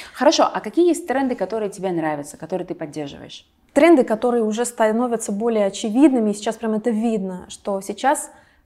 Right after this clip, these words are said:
Speaker 2: акцент эксперты делают не на свою экспертность, а на продажу своей личности. Знаешь, такое продать себя, продать свою личность.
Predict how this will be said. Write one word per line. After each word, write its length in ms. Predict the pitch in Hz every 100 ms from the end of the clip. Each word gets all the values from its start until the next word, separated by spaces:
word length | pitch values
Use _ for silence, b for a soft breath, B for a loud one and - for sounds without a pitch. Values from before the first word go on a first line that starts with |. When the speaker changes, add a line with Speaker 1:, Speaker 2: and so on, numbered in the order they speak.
| _ _ _
Speaker 2:
акцент 640 | - 214 - 277 226 185 190 - -
эксперты 460 | - - 320 320
делают 360 | 202 214 196 190
не 160 | 233 302
на 80 |
свою 260 | - 214 202
экспертность, 640 | 196 - 196 - 185 - -
а 160 | 240 254
на 160 | 226
продажу 500 | 226 220 190 214 226
своей 280 | 214 208 202
личности. 420 | 202 - 190 -
Знаешь, 160 | 196 254
такое 240 | - 190
продать 540 | - 240 220 240 277 -
себя, 340 | 254 202 180
продать 440 | - 208 208 247
свою 300 | 247 226 220
личность. 440 | 214 202 - 180